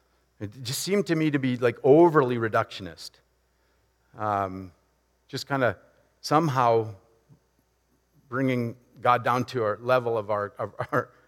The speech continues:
co-pilot. But, you know, like, I think if we brought that bumper sticker back today, we would probably have to amend it, have to change it a little bit. And today it would more likely read,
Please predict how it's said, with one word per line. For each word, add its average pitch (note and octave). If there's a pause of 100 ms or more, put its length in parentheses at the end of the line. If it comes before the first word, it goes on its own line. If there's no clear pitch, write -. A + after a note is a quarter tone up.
(180)
co-pilot. G#2 (1400)
But, D#3+
you D#3
know, E3+
like, E3 (180)
I C#3
think G#3
if G3+
we D#3
brought D3+
that C#3 (320)
bumper C#3+
sticker D#3
back B2+
today, B2
we C3
would B2
probably F3
have C3+
to B2+
amend A2
it, - (1200)
have D3
to C#3
change D3+
it D#3
a C3
little A2
bit. G2 (1400)
And C3
today F3+
it E3+
would D#3
more D3+
likely D#3
read, C3+